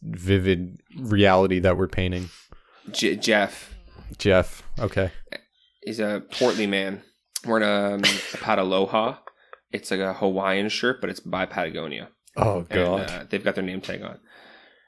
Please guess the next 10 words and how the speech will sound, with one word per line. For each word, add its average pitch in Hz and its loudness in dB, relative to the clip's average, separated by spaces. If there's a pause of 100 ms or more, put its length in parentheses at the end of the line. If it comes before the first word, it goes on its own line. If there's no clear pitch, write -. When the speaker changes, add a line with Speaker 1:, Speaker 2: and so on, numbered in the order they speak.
(340)
Speaker 2:
And 92 -8
they 82 -6
go, 87 -8
"Uh, 92 2
well, 92 0 (140)
uh, 90 -4 (160)
Meryl, 95 2
I, 95 -2
I 95 -2
mean, 92 -6